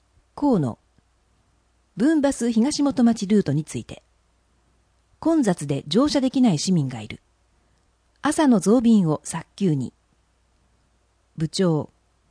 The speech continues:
改めてバス事業者と話し合いを持つ。河野。国分寺駅周辺の駐輪場について。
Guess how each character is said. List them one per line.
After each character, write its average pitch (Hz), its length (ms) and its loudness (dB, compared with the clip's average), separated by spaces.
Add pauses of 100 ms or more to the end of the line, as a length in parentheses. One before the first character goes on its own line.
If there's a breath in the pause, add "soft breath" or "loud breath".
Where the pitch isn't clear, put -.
(580)
改 226 340 0
め 175 120 4
て 143 220 -6 (300)
バ 311 120 0
ス 233 140 -2
事 165 140 -4
業 220 200 2
者 180 140 -6
と 143 120 -4
話 196 300 -4
し 202 120 -2
合 190 40 -2
い 160 140 -2
を - 20 -4
持 131 140 -8
つ。 - 160 -16 (1800)
河 262 220 2
野。 120 180 -6 (1200)
国 247 240 -2
分 294 220 4
寺 254 120 0
駅 220 200 -2
周 240 220 0
辺 214 240 2
の 160 260 -2
駐 277 220 0
輪 285 200 2
場 214 180 4
に 202 120 2
つ - 120 -8
い 135 60 -6
て。 - 180 -18